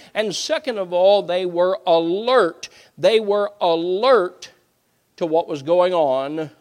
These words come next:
around them. I'm not advocating looking for a demon behind every bush, but I am advocating an alertness to the tactics and the antics of the enemy, an understanding that the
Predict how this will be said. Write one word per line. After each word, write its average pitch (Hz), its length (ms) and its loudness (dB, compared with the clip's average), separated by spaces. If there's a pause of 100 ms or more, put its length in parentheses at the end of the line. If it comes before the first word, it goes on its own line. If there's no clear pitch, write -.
(160)
around 143 540 -6
them. 110 280 -12 (760)
I'm 226 200 -4
not 254 200 -2
advocating 185 880 -4
looking 202 400 2
for 190 160 -4
a 170 100 0
demon 180 540 -6
behind 170 520 -4
every 160 360 -6
bush, 156 480 0 (260)
but 185 140 2
I 196 220 -2
am 277 440 -2
advocating 185 920 -2
an 196 260 -4
alertness 196 800 0
to - 180 -6
the 175 140 -8
tactics - 840 -8
and 202 220 -8
the 202 120 -8 (160)
antics 220 680 -2
of 214 160 -6
the 208 260 -4
enemy, 185 540 0 (240)
an 196 100 -4
understanding 220 960 -4
that 202 220 -4
the 196 180 -2